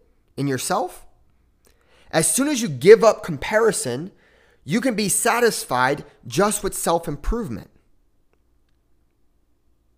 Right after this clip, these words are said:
Does that make sense? Does that, like, this is where you need to learn to let go of your ego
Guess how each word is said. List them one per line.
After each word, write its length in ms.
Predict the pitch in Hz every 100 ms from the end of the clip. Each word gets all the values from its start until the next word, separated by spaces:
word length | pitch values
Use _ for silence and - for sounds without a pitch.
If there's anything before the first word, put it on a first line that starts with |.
| _ _ _ _ _ _ -
Does 120 | 143
that 160 | 220
make 140 | 220 208
sense? 580 | - 131 208 - - - _ _ _ _ _ _ _
Does 140 | 143
that, 240 | 135 196 -
like, 320 | 165 - - - _ _ _ _ _ -
this 200 | 151 214
is 160 | 220
where 460 | 185 160 175 175 170
you 180 | 147 151
need 420 | 151 160 214 208
to 120 | - 156
learn 260 | 135 165
to 40 | 143
let 220 | 139 -
go 100 | 151
of 100 | 127
your 140 | 113
ego 500 | 120 127 170 233 285